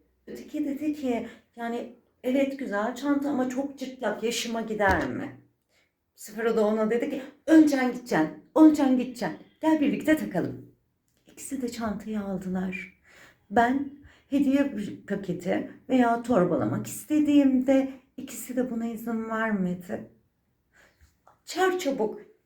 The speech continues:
diğer çantalarında neler varsa çıkartıp yeni aldığı çantaya koydular. Ve eski çantalarını paketleyip ona verdi.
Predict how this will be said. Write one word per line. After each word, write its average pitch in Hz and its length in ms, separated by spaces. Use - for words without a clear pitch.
diğer 254 360
çantalarında 202 840
neler 202 420
varsa 165 440
çıkartıp - 680
yeni 170 240
aldığı 196 460
çantaya 151 600
koydular. 127 920
Ve 294 340
eski 311 320
çantalarını 180 800
paketleyip 240 800
ona 180 280
verdi. 123 360